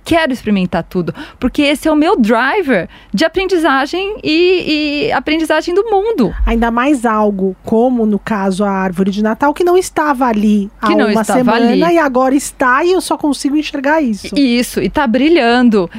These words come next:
Speaker 1: e tá interessantíssimo, e tá cheio de texturas, e tá cheio de cores. Aquilo tá me chamando, e o meu impulso é um impulso muito primordial humano, que é o es-, é o, é o impulso de exploração, de aprender.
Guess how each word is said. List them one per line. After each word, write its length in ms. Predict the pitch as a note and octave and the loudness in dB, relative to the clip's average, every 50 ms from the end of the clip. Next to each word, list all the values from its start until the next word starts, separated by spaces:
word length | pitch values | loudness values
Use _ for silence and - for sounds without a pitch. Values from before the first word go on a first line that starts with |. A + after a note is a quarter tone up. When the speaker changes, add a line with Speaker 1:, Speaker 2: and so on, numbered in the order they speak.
| A3+ - | -8 -6
Speaker 1:
e 80 | A#3 | -4
tá 160 | - - A3+ G#3 | -2 -2 -2 -2
interessantíssimo, 1200 | G3+ F#3+ - A#3+ G#3 A3 G#3 - - E4+ F4 - - - B3 A#3 C4+ - - B3+ A3 G3 F3+ | 0 0 0 0 0 0 -2 -2 -2 -2 -2 -2 -2 0 0 0 0 0 0 2 2 2 2
e 40 | F3 | 0
tá 140 | F3 G3+ B3 | 0 -2 -2
cheio 220 | - - A#3 G3 | 0 0 0 0
de 100 | F3 G3 | 0 -2
texturas, 680 | G3+ - C#4+ D#4+ - - - C#4 A3+ B3+ C4+ C4+ A3 - | -2 -2 -2 -2 -2 -2 -2 -2 0 2 0 0 0 0
e 40 | G3 | -2
tá 140 | - G#3+ G3 | 0 -2 -2
cheio 260 | - - F#3 F3 F3+ | 0 0 0 0 2
de 140 | F3+ C4 - | 2 0 -2
cores. 800 | - - - - C4+ A#3 A#3+ C4+ D4+ C4+ G3 F3 - - - - - - - - - - | -4 -2 0 2 4 4 4 4 2 0 0 -2 -4 -8 -16 -20 -20 -20 -20 -20 -16 -14
Aquilo 300 | - - - D#4+ D#4+ G4+ | -10 -6 -4 -2 0 0
tá 160 | - - F#4+ G4+ | 0 0 -2 0
me 120 | G4 G4 | 0 -2
chamando, 720 | - - - F4+ C#4 A#3 A3 A#3 C#4 E4+ G4+ E4 A#3 G3+ - - - - - | -4 0 0 2 4 4 4 2 2 0 2 0 0 -2 -2 -4 -12 -6 -2
e 80 | B3 C#4 | 0 2
o 60 | D4+ | 2
meu 240 | D4+ D#4 E4+ G#4 G#4 | 2 2 2 2 2
impulso 560 | G#4+ G4 - - - C#4 D#4+ F#4 - - - | 0 -4 -6 -4 -2 0 0 0 0 0 -2
é 80 | - - | -2 0
um 140 | C4 C#4 D4 | 0 0 0
impulso 400 | D4+ C#4 - D4 D#4+ - - G4+ | 0 -2 -2 -4 -4 -4 -4 -2
muito 480 | G4 E4 C#4 D4 - F4+ - - F#4 - - - - | 0 0 0 0 0 -2 -2 -4 -4 -4 -6 -14 -6
primordial 840 | - D4 D#4 G4 F#4 F#4+ G4 G4 F#4+ E4+ E4+ F#4 F#4+ D#4 D4 D#4 F#4+ G#4 | -4 -2 0 0 2 2 0 0 -2 0 0 2 2 2 2 2 2 2
humano, 440 | G#4+ F4 B3+ B3+ D4+ F4+ C#4+ A#3 | 2 2 2 2 2 2 0 0
que 100 | - - | 0 0
é 40 | A#3+ A3+ | 0 2
o 40 | |
es-, 160 | A#3 A#3 - A3+ | 2 0 -2 -2
é 140 | - A#3+ A#3 | 0 0 2
o, 120 | A3+ A3+ - | 2 0 0
é 100 | - A#3 | 2 2
o 60 | A3 | 2
impulso 460 | A#3 A#3+ - - B3 C#4 C#4 - E4 | 2 2 0 0 -2 -2 0 -2 -2
de 140 | D4+ D#4 D#4 | 0 2 2
exploração, 920 | F4+ F#4+ G4 F#4 - - - F4 F#4 G4 G#4 G#4 - - - C#4 C#4 D#4 E4 | 2 2 2 0 -2 -2 -2 0 2 2 2 0 -2 -2 0 0 0 2 2
de 140 | C#4 A#3+ A#3+ | 2 2 2
aprender. 640 | G#3+ G#3+ - C4+ C#4 F4+ E4+ C#4+ A#3+ A#3+ A#3+ C#4 | 0 -2 -2 -2 -2 -2 -2 0 2 2 2 0